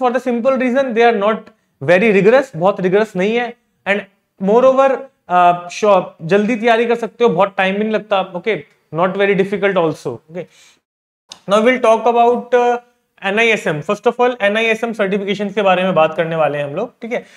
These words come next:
तो एन आई एस एम certification, see, this is, एन आई एस एम stands for National Institute of Securities Market, and this is an educational i-, initiative of sebi।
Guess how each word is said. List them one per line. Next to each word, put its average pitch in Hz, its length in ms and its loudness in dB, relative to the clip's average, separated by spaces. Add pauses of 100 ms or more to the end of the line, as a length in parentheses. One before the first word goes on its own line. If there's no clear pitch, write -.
(200)
तो 262 160 -4
एन 233 140 -2
आई 269 100 -2
एस 262 160 -2
एम 254 100 -4
certification, 226 800 -2
see, 226 220 -6 (200)
this 165 200 -10
is, 233 280 -2
एन 202 120 0
आई 226 100 2
एस 226 140 -2
एम 240 100 0
stands 214 420 -4
for 269 140 2 (400)
National 202 600 -2 (120)
Institute 220 520 -4
of 233 140 -2
Securities 202 640 -4
Market, 190 420 -2 (400)
and 196 180 -4
this 226 200 -2
is 233 100 -2
an 240 160 0
educational 208 800 0
i-, - 20 0 (240)
initiative 185 600 -2
of - 120 -4
sebi। 160 260 -2